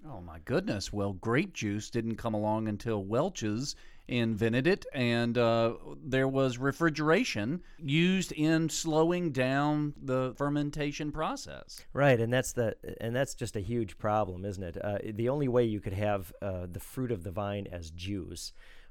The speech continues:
Speaker 2: would have been to, to get it the day that you had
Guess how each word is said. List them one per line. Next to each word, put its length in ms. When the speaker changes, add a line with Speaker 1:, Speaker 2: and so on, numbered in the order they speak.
Speaker 2:
would 160
have 200
been 300
to, 460
to 100
get 300
it 160
the 80
day 380
that 140
you 120
had 120